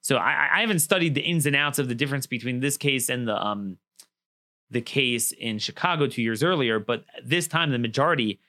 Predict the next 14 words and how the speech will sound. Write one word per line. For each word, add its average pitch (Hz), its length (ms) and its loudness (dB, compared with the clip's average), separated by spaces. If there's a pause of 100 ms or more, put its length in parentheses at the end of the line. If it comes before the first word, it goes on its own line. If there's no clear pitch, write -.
(140)
actually 123 360 0
joined 120 340 0
Jackson 123 500 -2 (1500)
and 101 160 -4
said 117 200 2
that 101 180 -2
the, 104 120 0
the 90 320 -2 (360)
state 127 240 -2
was 107 180 0
able 95 160 -4
to 87 80 -10
do 104 160 -4
that. 73 220 -6